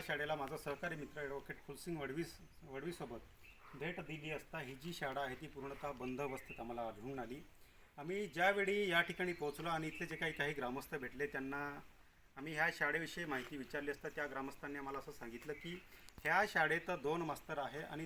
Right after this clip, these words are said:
ते जे काही मास्तर आहे ते ह्या शाळेला द-, आडीपाडीने चालवतात असं, अ, अशी आम्हाला त्या ग्रामस्थांकडून एकंदरीत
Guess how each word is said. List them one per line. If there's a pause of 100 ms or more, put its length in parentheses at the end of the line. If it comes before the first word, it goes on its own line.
ते
जे
काही
मास्तर
आहे
ते (640)
ह्या
शाळेला (280)
द-, (380)
आडीपाडीने
चालवतात (280)
असं, (260)
अ,
अशी
आम्हाला
त्या
ग्रामस्थांकडून
एकंदरीत